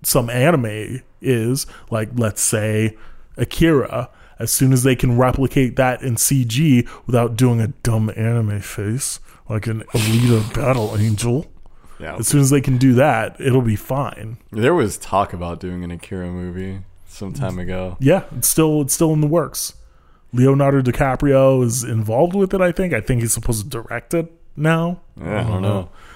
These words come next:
Speaker 2: I
Speaker 1: I
Speaker 2: mean,
Speaker 1: don't know.
Speaker 2: at, at, when they announced it, they were looking at Zac Efron for, I think, Kaneda.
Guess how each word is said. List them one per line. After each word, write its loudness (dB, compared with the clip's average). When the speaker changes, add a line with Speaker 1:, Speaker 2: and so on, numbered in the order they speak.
Speaker 2:
I -4
Speaker 1:
I 0
Speaker 2:
mean, 0
Speaker 1:
don't -14
know. -16
Speaker 2:
at, -6
at, -6
when 2
they 4
announced 0
it, -4
they -2
were 2
looking -2
at -4
Zac -4
Efron -8
for, -8
I -8
think, -8
Kaneda. -6